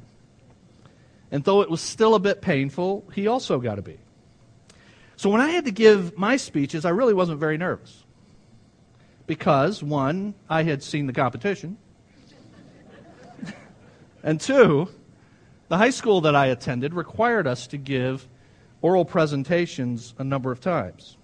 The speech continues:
I also grew up in church, in front of the church singing and sometimes teaching.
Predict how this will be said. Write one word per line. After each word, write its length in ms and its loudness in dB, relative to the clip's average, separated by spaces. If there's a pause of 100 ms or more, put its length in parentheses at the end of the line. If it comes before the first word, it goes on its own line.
I 100 -8
also 300 -2
grew 280 -4
up 120 -2
in 140 -6
church, 480 -6 (380)
in 120 -4
front 200 -2
of 80 -6
the 80 -6
church 300 -8
singing 520 -6
and 100 -10
sometimes 480 -8
teaching. 420 -10